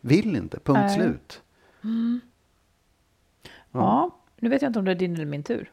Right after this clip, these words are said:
Speaker 1: Det är din tur.
Speaker 2: Det är min
Speaker 1: För
Speaker 2: tur.
Speaker 1: jag, ja.
Speaker 2: Ja. Eh, en, ett, en,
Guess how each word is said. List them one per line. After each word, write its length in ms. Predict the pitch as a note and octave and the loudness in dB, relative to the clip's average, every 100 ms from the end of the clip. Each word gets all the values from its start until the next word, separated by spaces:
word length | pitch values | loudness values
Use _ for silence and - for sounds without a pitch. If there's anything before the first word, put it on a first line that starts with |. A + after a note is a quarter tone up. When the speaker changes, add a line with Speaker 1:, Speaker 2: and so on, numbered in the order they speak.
| _ | _
Speaker 1:
Det 80 | C#3 | 2
är 40 | |
din 180 | D3 D3 | 2 0
tur. 180 | - C3 | -6 -4
Speaker 2:
Det 80 | F3 | -4
är 40 | |
min 140 | D3 A2+ | -4 0
Speaker 1:
För 40 | |
Speaker 2:
tur. 60 | C3 | 0
Speaker 1:
jag, 280 | A2+ A#2 A#2+ - - - | 2 0 -2 -4 -4 6
ja. 260 | G#3+ - D3 - - - | 6 6 -2 -6 -8 6
Speaker 2:
Ja. 60 | G#3 | 8
Eh, 180 | G3 - C4 | 8 8 4
en, 80 | D4+ | 6
ett, 360 | D4+ D4 - - | 2 0 -6 0
en, 260 | B3 C4 | 2 4